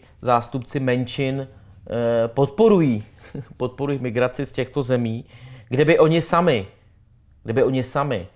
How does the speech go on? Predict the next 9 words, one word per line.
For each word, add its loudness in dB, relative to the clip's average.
eh, 0
nemohli 0
fungovat -4
ani -4
pár 2
hodin -4
otevřeně. -2
No 2
a 0